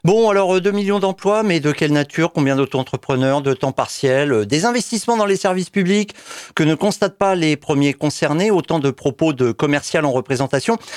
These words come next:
qui n'ont rien à voir avec ce qui est vécu par la population. Mais l'important, c'est que la préparation de la guerre,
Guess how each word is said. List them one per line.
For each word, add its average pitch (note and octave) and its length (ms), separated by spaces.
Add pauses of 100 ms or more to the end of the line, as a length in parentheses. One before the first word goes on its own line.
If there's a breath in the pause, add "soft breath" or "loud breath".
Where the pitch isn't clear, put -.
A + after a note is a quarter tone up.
(160 loud breath)
qui A#3+ 140
n'ont A#3 100
rien F#3+ 220
à F3+ 80
voir G3 240
avec D#3+ 200
ce - 120
qui E3+ 200
est D#3 40
vécu D3 300
par D3+ 180
la C#3 140
population. C3+ 600
Mais D3+ 120
l'important, A3 440 (360 loud breath)
c'est - 180
que A3 100
la F3 120
préparation F#3 680
de C3 100
la A#2+ 120
guerre, C#3+ 300